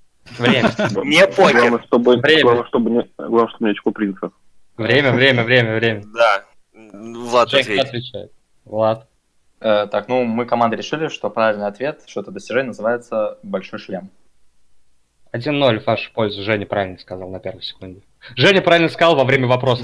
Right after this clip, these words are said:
Speaker 1: на самом деле. <laughs> Да, большой шлем. А, ну, могу рассказать небольшую историю. Достижение впервые было сделано уж буквально шестнадцать лет назад,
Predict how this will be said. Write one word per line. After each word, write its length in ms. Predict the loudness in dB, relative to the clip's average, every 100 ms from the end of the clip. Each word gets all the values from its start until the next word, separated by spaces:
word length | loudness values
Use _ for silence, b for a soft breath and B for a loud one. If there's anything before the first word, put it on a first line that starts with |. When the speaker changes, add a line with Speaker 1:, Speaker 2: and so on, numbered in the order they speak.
| -4
Speaker 1:
на 60 | -4
самом 180 | -2 -6
деле. 220 | -8 -16
<laughs> 40 | -16 -20 -20 -20 -20 B B B B B _ _ _ _
Да, 140 | 0 2
большой 320 | 2 -2 -4
шлем. 300 | -4 -4 -6 B B B
А, 760 | 2 4 4 4 2 0 -4 -10 -10
ну, 160 | -4 0
могу 260 | 0 -2
рассказать 340 | -6 -2 -4 -2
небольшую 360 | -6 -6 -10
историю. 760 | -6 -4 0 0 0 0 -2 -4
Достижение 640 | -10 -12 -6 -2 0 0
впервые 800 | -4 -6 -2 -2 0 0 2 0
было 440 | -2 -4 -4 -6 -6
сделано 640 | 0 0 0 -4 -4 -6
уж 260 | -8 -12 -12
буквально 560 | -20 -20 -18 -2 -2 -2
шестнадцать 340 | -4 -4 -4
лет 160 | -6 -4
назад, 320 | -2 -2 -4